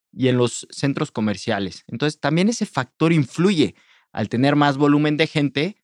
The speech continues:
no necesariamente la gente quiere entrar a una tienda. Simplemente la gente,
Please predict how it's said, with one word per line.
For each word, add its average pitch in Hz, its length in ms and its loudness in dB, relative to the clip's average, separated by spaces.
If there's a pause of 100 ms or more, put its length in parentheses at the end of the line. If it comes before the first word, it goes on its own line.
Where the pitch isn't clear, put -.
no 131 200 0
necesariamente 131 520 0
la 117 100 -6
gente 120 180 -6
quiere 123 260 -2
entrar 117 540 0 (280)
a 110 60 -8
una 113 220 0
tienda. 135 580 -2
Simplemente 135 460 -2
la 135 80 -2
gente, 151 460 -2